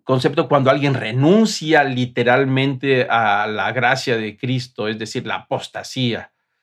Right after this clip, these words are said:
Sí existe cuando alguien ha saboreado los beneficios de la gracia de Cristo, el perdón de los pecados,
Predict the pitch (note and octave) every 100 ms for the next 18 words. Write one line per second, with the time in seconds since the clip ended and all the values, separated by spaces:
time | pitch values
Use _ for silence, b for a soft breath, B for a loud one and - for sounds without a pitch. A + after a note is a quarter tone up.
0 | _ _ _ - C3 C#3+ C3 - F3+ -
1 | C3+ B2 A#2+ A#2+ B2+ C#3 C3 C3 C3+ -
2 | B2+ A#2+ A#2+ C3+ C#3 C3+ C3 B2+ b b
3 | b C#3 B2 A#2+ A#2+ A#2+ D3 C3+ C3 A#2+
4 | A#2+ A2+ A#2+ C3 B2+ C3 A#2 A2+ - C3+
5 | B2+ - A#2+ G#2+ - A2+ B2+ B2+ B2 A#2
6 | - A2 B2 B2+ B2+ A#2+